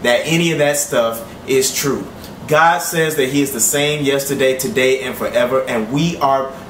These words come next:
we need to make that a reality everywhere that we go. Every step that we take and every person that we shake hands with,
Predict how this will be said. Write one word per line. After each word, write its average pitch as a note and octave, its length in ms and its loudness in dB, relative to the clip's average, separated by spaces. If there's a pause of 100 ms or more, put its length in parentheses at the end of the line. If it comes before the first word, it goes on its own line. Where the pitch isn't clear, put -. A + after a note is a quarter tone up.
(120)
we F3 260 2
need F3+ 300 0
to D#3 100 0
make C#3+ 420 0
that C3+ 280 2
a B2+ 80 0
reality C#3+ 840 2
everywhere C#3+ 520 2
that C3+ 100 0
we A#2+ 160 0
go. A#2 360 0 (840)
Every E3+ 320 2
step - 420 2
that F3+ 180 0
we G3 120 0
take F#3+ 460 2 (240)
and C3 120 0
every D3+ 240 2
person F3+ 460 0
that D#3+ 180 0
we D#3 60 0
shake D#3 280 0
hands E3 360 -2
with, E3 180 0